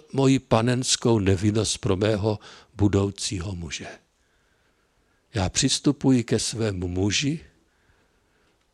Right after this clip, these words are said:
po tom, co Bůh ve mně udělal dobrou zpovědí, jako neposkvrněná žena. Takže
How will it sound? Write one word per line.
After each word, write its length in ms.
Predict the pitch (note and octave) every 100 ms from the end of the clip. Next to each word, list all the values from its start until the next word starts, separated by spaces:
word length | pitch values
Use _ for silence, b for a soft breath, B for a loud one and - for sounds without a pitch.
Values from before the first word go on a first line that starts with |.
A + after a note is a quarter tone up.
| _
po 120 | - G#2+
tom, 200 | B2 B2
co 180 | G#2
Bůh 260 | E2+ A2+ G#2+
ve 140 | F#2+
mně 220 | A2 G#2+ G#2+
udělal 640 | F#2 G2+ G2 F#2+ F2+ F2+ - _ _ _ _ _ _ _ _ _ _ _ _ _ -
dobrou 400 | G#2 F#2+ G2 F#2
zpovědí, 880 | - - G#2 G2 G#2 G2+ B2 D3+ - _ _ _ _ _ _ _ _ _ _ _ _ _ _ _ _ _
jako 260 | G2+ - G2
neposkvrněná 1080 | F#2 G#2+ C#3 A2 - A2+ G#2+ G#2 F#2+ F#2+ F#2+
žena. 480 | F2+ D#2+ D#2 - - _ _ _ _ G#3+ G#3+ _ _ F3 _ _ _ _ _ _ b b b b b b b b b b b _ _ _ _ -
Takže 400 | B2+ C3+ D#3+